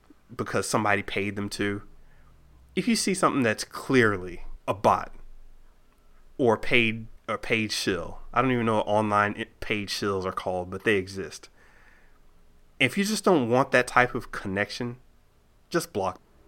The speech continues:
I personally don't block many actual people. I have a discussion with them and say, "Hey, cool, thank you for your time," whatever, or I just ignore them. But actual bots, block,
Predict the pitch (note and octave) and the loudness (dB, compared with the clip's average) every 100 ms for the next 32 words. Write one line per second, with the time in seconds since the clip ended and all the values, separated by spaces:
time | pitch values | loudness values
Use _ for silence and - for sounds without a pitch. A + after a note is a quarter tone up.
0 | - - - A#2 C#3 - - D#3 - D#3+ | -20 -20 2 6 6 6 4 4 4 4
1 | D3 B2 B2 G#2 A#2 A#2+ A#2 A2+ A2+ - | 4 4 4 6 6 6 2 0 -2 -4
2 | - G2+ - A#2+ A2 G#2 - G#2+ G#2 A#2+ | -2 0 0 -4 -4 -6 -8 -10 -6 -4
3 | C3+ - - - - - - _ _ _ | -4 -8 -18 -20 -20 -20 -20 _ _ _
4 | _ - G#2+ B2 A#2+ A2 G#2 - A2+ - | _ 0 6 6 6 2 -2 0 0 2
5 | B2 B2+ B2+ C3 D3+ - G#2+ A2 G#2 G#2 | -2 0 -2 -2 -6 -8 -2 0 0 2
6 | B2 G2+ - _ _ _ _ _ _ - | 0 0 -4 _ _ _ _ _ _ -6
7 | - C3 C3 B2+ B2 A#2+ B2+ - A#2 A2 | 0 2 2 -2 -2 -2 -4 -2 0 0
8 | - B2 A#2 A2+ A2 - _ _ - G#2 | 2 4 4 2 -6 -20 _ _ -2 4
9 | A#2 A#2 A2+ A2+ - - A#2+ A2+ G#2+ - | 6 6 2 -2 -12 -4 6 6 6 -2
10 | G2 G2+ A2 A#2 A#2 B2 _ _ _ _ | -4 0 2 2 0 -6 _ _ _ _
11 | _ _ _ F#2 - - A#2 C#3+ - A#2+ | _ _ _ -8 -8 2 4 4 -2 -4
12 | F#2+ F#2+ A2 G3 - - _ _ B2 B2 | -2 0 0 0 -8 -14 _ _ -4 6
13 | C3 G#2+ - | 8 8 4